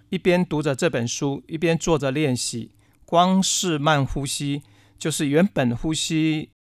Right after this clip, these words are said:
十几次哦，转变成六到八次。光这样的练习，我自己就觉得收获很多啊，整个人感觉非常的放松跟稳定。但当然书中还有很多更棒的途径跟方法，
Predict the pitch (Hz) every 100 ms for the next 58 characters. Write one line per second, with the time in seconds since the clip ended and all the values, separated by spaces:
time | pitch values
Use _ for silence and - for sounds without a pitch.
0 | - - 214 151 - - 135 110 - _
1 | - _ - 151 135 127 170 147 135 123
2 | 143 175 143 151 127 139 139 - 143 127
3 | _ _ - 214 240 233 226 180 156 170
4 | 143 - 127 120 - 131 123 175 120 143
5 | - 120 120 - 131 131 131 113 107 135
6 | 120 117 - - - - 120 120 117 117
7 | 143 127 151 156 127 123 135 151 151 135
8 | 131 127 - - 165 135 - 135 135 123
9 | 135 135 120 107 107 151 110 - _ -
10 | 175 - 190 185 - 196 175 170 - 143
11 | 160 117 120 117 160 147 143 180 147 165
12 | 143 127 120 - _ - 135 143 139 143
13 | 135 127 139 139 120 -